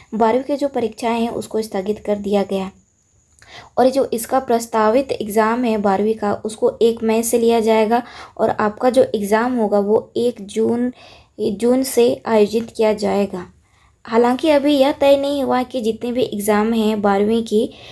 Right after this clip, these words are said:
यानी स्टेट हो या स्टेट बोर्ड हो या फिर सीबीएसई बोर्ड या आईसीएसई बोर्ड, अभी तक तय नहीं हुआ है कि जो आपका जो ट्वेल्थ बोर्ड का जो एग्जाम है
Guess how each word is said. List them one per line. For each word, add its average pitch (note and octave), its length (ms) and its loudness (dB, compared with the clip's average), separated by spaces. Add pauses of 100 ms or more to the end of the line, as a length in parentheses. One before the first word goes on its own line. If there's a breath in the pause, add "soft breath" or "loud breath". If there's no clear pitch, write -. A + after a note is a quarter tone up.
(260 loud breath)
यानी A3+ 500 2
स्टेट G#3+ 420 2
हो A3 100 2
या G#3+ 160 2 (100)
स्टेट A3+ 340 -2
बोर्ड A3+ 200 0
हो A#3+ 60 2
या A3 200 2
फिर A#3 140 -4
सीबीएसई G3+ 480 2
बोर्ड G#3+ 260 2
या A3 240 2
आईसीएसई G#3 440 -2
बोर्ड, F#3 260 -6 (240)
अभी A3 200 -4
तक C4+ 180 -2 (460)
तय B3+ 180 4
नहीं B3+ 380 -2
हुआ A#3+ 220 0
है A#3 260 -2
कि A#3 200 -6
जो A3+ 100 -2 (120)
आपका G#3+ 300 -4
जो B3 140 2
ट्वेल्थ A#3 380 -2
बोर्ड A#3+ 200 2
का A#3+ 120 -2
जो A3+ 120 -2
एग्जाम A3+ 480 0
है B3 160 0